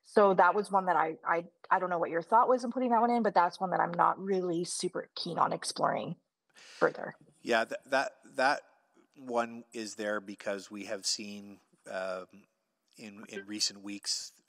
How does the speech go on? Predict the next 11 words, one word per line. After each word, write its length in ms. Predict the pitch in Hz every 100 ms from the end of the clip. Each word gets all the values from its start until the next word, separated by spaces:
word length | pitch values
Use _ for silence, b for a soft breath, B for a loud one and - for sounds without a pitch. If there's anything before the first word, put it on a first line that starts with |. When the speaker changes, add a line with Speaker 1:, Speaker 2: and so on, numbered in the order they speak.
| 104
Speaker 2:
uh, 140 | 98 98
with 240 | 101 110 -
the 140 | 110
increased 480 | 98 - 104 98 -
coordination, 720 | - 101 92 92 101 139 175 - _ -
um, 520 | 95 95 95 92 107 110
we're 120 | 95
getting, 560 | 104 98 95 92 98 110 -
um, 500 | 98 90 90 87 90
a 100 | -
lot 240 | 98 95